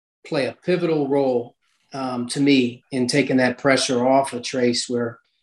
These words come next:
you know what, he has an off night or it's, it's not his best game, but he doesn't have to get twenty-six and twelve. He got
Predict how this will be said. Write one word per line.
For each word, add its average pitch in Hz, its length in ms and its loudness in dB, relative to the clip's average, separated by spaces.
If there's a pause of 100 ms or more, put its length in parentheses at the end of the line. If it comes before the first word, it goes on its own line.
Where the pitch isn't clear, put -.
(140)
you 147 80 0
know 147 100 6
what, 156 200 6
he 156 120 6
has 151 200 4
an 143 80 4
off 139 280 2
night 143 240 2
or 127 80 2
it's, - 420 -6
it's 127 260 -4
not 143 180 2
his 123 160 0
best 143 340 0
game, 135 340 0
but 131 100 -4
he 175 100 4
doesn't 165 240 2
have 160 180 -4
to 139 80 -4
get 170 200 2
twenty-six 139 760 -4
and 123 140 -6
twelve. 139 380 -2
He 131 80 -2
got 135 240 -2